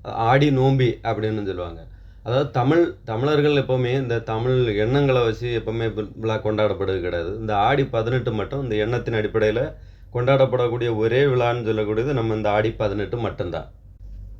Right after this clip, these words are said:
நீரை தாயாக போற்றி வணங்கும் திருநாள் தான் இந்த ஆடிப்பெருக்கு. அதாவது, இந்த காவிரி கரையில அமைஞ்சிருக்க படித்துறையில வந்து பெண்களும் புதுமண தம்பதியும் மி-, கூடி மிக சிறப்பாக இந்த விழா எல்லாம் கொண்டாடுவாங்க. இதை வந்து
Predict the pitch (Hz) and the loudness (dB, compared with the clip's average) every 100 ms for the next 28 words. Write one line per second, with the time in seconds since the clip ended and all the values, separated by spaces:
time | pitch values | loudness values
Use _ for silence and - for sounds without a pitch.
0 | - 113 139 180 180 170 - 123 147 160 | -6 2 4 6 4 0 0 2 4 4
1 | 156 143 135 139 120 120 131 123 - 117 | 2 2 0 0 -2 -2 -2 -2 -4 -2
2 | 131 120 113 131 120 107 110 113 - 92 | 0 0 0 0 0 2 2 0 0 -4
3 | 87 85 - - - 101 120 135 131 123 | -6 -10 -12 -16 -8 -2 2 2 2 4
4 | 139 156 135 131 127 127 123 123 117 123 | 4 4 2 2 4 2 0 -2 0 -2
5 | 120 117 117 123 120 117 117 147 - 117 | 0 -2 -2 -2 0 0 0 -4 -4 -4
6 | 120 120 127 123 120 123 120 107 107 107 | 0 0 0 -2 -2 0 -2 -2 -2 0
7 | 120 117 107 92 - 123 131 113 107 113 | 0 -2 -4 -6 -4 -2 0 -2 -2 -2
8 | 117 113 120 117 120 113 107 107 104 104 | -2 -2 0 2 2 0 2 2 2 0
9 | 98 95 95 87 90 95 104 123 127 | -2 -2 -2 -4 -6 -6 -2 0 2